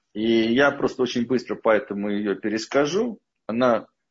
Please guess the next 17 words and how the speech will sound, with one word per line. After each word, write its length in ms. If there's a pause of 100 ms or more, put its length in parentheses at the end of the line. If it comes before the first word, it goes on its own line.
(100)
это 200
история 600 (100)
о 220
разрушении 600
храма. 560 (240)
Её, 300
как 240
правило, 480
дают 380 (420)
на 140
лекциях, 600 (600)
э, 140
к 100
Тиша 300
Б'Ав. 340 (500)
Вот. 340 (200)
Значит, 500